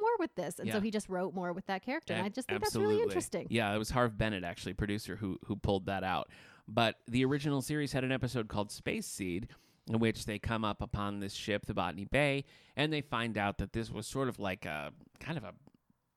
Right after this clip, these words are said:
Speaker 2: I don't know, like, the, these people were sort of imprisoned on the Botany Bay because
Speaker 1: Yeah.
Speaker 2: they were genetically modified
Speaker 1: It was, it, it, they like in Star Trek,
Speaker 2: megalomaniacs.
Speaker 1: in Star Trek, they like to refer to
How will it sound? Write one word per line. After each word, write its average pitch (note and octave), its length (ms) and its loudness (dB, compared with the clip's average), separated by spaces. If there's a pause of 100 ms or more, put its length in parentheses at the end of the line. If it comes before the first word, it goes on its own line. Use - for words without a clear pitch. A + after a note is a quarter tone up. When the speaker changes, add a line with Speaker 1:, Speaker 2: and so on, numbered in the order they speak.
Speaker 2:
I G2 80 -8
don't B2+ 140 -6
know, D2 200 -12
like, G2 220 -10
the, A2+ 140 -8
these A2 240 -12
people A#2 240 -8
were G#2 100 -10
sort A2 160 -10
of G2+ 80 -14
imprisoned G#2+ 540 -8
on F2+ 120 -10
the F#2+ 60 -12
Botany G#2 320 -10
Bay F#2+ 220 -10
because A2+ 340 -6
Speaker 1:
Yeah. G#3+ 220 0
Speaker 2:
they - 40 -4
were F#2 200 -8 (340)
genetically A#2+ 540 -2
modified G2+ 720 -4
Speaker 1:
It C#4 100 2
was, C#4 360 -4
it, C4+ 180 -4
it, B3+ 140 0 (440)
they C#4+ 140 0
like D#4+ 240 2
in C4 160 2
Star A3+ 220 4
Trek, F#3 220 0
Speaker 2:
megalomaniacs. G#2+ 420 -8 (180)
Speaker 1:
in B3+ 160 4
Star D#4+ 260 2
Trek, F4+ 220 0
they A3 140 2
like G#3 260 0
to - 160 -4
refer G3 440 -4
to E3+ 580 -6